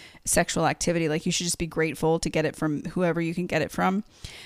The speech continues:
Um, our, our society is seriously messed up with that, just seriously messed up. But I think it makes it, uh, even more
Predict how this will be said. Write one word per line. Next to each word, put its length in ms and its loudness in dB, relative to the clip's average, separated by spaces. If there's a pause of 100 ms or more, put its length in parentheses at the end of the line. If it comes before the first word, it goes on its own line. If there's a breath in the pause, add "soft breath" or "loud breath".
(120)
Um, 400 4
our, 180 2
our 100 6
society 500 4
is 100 0
seriously 840 2
messed 320 0
up 140 -2
with 120 -4
that, 180 -2
just 200 0
seriously 640 2
messed 340 -2
up. 220 -4 (320)
But 160 4
I 80 6
think 240 2
it 80 -4
makes 320 -2
it, 240 -4 (140)
uh, 140 -12
even 340 0
more 380 0